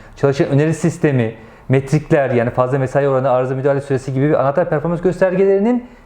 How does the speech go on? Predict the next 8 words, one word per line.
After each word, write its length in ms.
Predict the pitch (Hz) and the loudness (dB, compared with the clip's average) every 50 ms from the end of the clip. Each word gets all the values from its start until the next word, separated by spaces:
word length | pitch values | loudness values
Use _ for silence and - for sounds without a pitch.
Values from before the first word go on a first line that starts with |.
| - - - | -12 -2 0
gözden 520 | 165 185 196 190 160 202 208 214 220 196 | 2 2 4 4 2 2 2 2 2 0
geçirilmesi 760 | 156 156 151 - 180 180 185 180 180 180 180 180 233 240 220 - - - - - | 0 0 0 0 0 2 2 2 0 0 0 -2 -2 -4 -4 -6 -12 -20 -12 -2
güvence 280 | - 165 175 180 180 190 | 0 2 2 2 2 2
hizmetlerine 420 | 175 160 160 151 - 143 127 113 | 2 2 0 0 0 0 0 0
giriyor. 280 | 107 101 101 90 95 104 | 0 -2 -2 -2 0 -2
Bakın 220 | 139 147 - 110 - - | -2 -2 -4 -8 -4 0
uyum 280 | 143 151 180 196 196 185 | 0 2 2 2 2 2
denetimi. 480 | 180 165 143 127 - 127 101 95 85 | 2 0 0 -2 -2 -4 -4 -4 -6